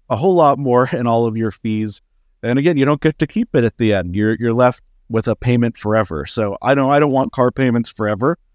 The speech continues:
I'd rather buy a car, pay it off, and keep it as long as I can. On average, my family has kept our cars so-, sometimes ten years or longer, because that means we, we get all these years without a payment. And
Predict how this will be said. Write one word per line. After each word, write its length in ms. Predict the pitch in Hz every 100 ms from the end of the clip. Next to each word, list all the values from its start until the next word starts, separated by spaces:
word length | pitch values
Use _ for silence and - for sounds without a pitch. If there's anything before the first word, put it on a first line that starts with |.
| _ -
I'd 140 | 120
rather 280 | 123 117 113
buy 300 | 92 104 110
a 120 | 110
car, 480 | - 110 107 107 107 _ _ -
pay 220 | 123 117
it 100 | 123
off, 340 | 110 120 -
and 160 | 113 113
keep 280 | - 131 120
it 160 | 120
as 160 | 110 98
long 320 | 120 127 127
as 120 | 117
I 140 | 104 92
can. 440 | - 104 110 117 - _ _ _ 110
On 140 | 110
average, 440 | 113 107 120 107
my 140 | 107 104
family 400 | - 107 107 101
has 120 | 98
kept 300 | - 98 -
our 120 | 101
cars 420 | - 107 101 98 92
so-, 220 | 98 -
sometimes 440 | - 110 101 98 -
ten 280 | - 113
years 420 | 107 107 107 110 -
or 160 | 92 85
longer, 560 | 90 95 113 135 185 _ _ _ _
because 600 | 123 110 127 117 113 110 - _ -
that 200 | 123 117
means 400 | 120 123 120 101
we, 300 | 117 120 110 _ _ _
we 80 | 123
get 120 | 123
all 160 | 131 151
these 240 | 151 143
years 320 | 139 165 160 135
without 300 | 127 117 131
a 60 |
payment. 440 | - 143 185 95 -
And 360 | 104 107 104